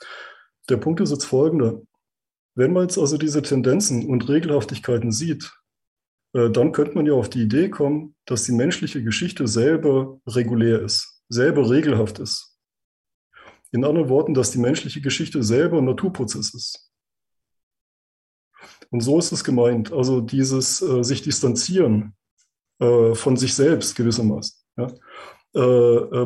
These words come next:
passiert tatsächlich durch eine Objektivierung, und zwar indem man die Regularitäten freistellt, die überhaupt die menschliche Weltwerdung bestimmen.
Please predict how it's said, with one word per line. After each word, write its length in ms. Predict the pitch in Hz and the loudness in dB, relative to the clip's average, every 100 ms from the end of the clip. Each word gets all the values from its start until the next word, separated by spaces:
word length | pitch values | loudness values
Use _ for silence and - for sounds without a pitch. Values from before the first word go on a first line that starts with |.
| 107 | -2
passiert 400 | - 127 170 175 | -2 0 0 0
tatsächlich 400 | 202 - - 180 | 0 2 0 0
durch 200 | 156 143 | 0 0
eine 100 | 143 | 2
Objektivierung, 840 | 120 120 - 117 113 151 190 185 160 | 0 -2 -4 -4 -2 0 2 0 0
und 100 | 131 | -2
zwar 540 | - 131 151 160 160 - - - | -2 2 4 2 0 -12 -16 -6
indem 420 | 127 120 139 165 | -4 0 2 4
man 180 | 147 139 | 2 2
die 80 | 139 | 2
Regularitäten 920 | 127 113 120 120 120 143 196 208 117 | 2 2 2 2 0 0 0 0 -2
freistellt, 880 | - 123 175 - 131 143 139 - - | 0 2 2 0 0 0 -2 -12 -8
die 160 | 156 | -6
überhaupt 800 | 175 139 127 135 170 - - 143 | -2 0 2 2 0 -4 -16 -6
die 60 | 135 | 0
menschliche 480 | 123 147 147 139 113 | 0 0 -2 -2 2
Weltwerdung 720 | 135 165 135 120 117 107 104 | 4 4 2 4 4 2 0
bestimmen. 560 | 131 - 131 104 - | -4 0 0 -2 -6